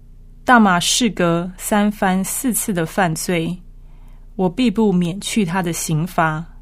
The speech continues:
因为他以打粮食的铁器打过基列。我却要降火在哈薛的家中，烧灭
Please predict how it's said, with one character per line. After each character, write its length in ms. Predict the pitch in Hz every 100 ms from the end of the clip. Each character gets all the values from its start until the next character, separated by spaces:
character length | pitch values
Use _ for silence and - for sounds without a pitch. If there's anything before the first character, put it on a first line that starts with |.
| - - - - - - - - - -
因 200 | 214 233
为 160 | 226
他 240 | 190 202 202
以 140 | 175
打 260 | 165 175 160
粮 260 | 160 175
食 180 | 233 -
的 120 | 190
铁 240 | 185 - 175
器 440 | - 208 180 160 - -
打 160 | 170
过 160 | 160 165
基 280 | - 202 220
列。 280 | 226 202 - - - - - - - - - - - - - - -
我 100 | 214
却 200 | - 294
要 160 | 277
降 280 | 254 320 240
火 160 | 208 165
在 240 | 214 196
哈 360 | 185 - 233 233
薛 240 | - 233
的 100 | 196
家 320 | 180 208 202
中， 340 | 190 208 202 220 - - - - - - -
烧 340 | - - 208
灭 280 | 202 214 190